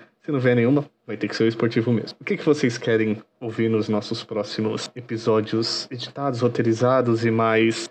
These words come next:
o Gustavo não vai gostar disso, mas mais voltados à comédia do que ao jornalismo sério?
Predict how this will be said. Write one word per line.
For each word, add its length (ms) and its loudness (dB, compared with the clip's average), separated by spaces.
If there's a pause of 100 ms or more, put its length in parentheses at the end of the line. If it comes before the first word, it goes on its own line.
(160)
o 60 -14
Gustavo 340 0
não 80 4
vai 160 4
gostar 240 0
disso, 240 -2
mas 160 0
mais 220 2
voltados 500 -2
à 60 0
comédia 680 -2 (540)
do 100 -8
que 160 -10
ao 120 0
jornalismo 440 -2
sério? 260 -8